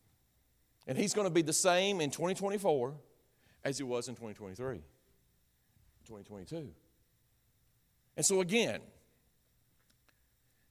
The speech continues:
as we're looking forward the next few hours to turning another calendar year over,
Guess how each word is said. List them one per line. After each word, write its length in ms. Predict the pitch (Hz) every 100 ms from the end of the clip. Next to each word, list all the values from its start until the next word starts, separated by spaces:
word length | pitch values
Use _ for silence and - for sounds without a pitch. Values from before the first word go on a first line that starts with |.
| _ _ _ _ -
as 180 | 190 175
we're 180 | 185 185
looking 540 | 175 277 - 285 269
forward 800 | 196 240 208 147 113 107 120 165 170 151 _ _ _ _ _ _ _ _ _ _ _ _ _ _ _ _ _ -
the 120 | 113
next 240 | 165 202
few 220 | 208 202
hours 640 | 165 123 113 104 107 101 -
to 120 | 120
turning 400 | - 147 143 143
another 340 | 123 127 120
calendar 540 | 117 - 117 127 123 120
year 320 | 120 110 113
over, 640 | - 117 95 85 73 67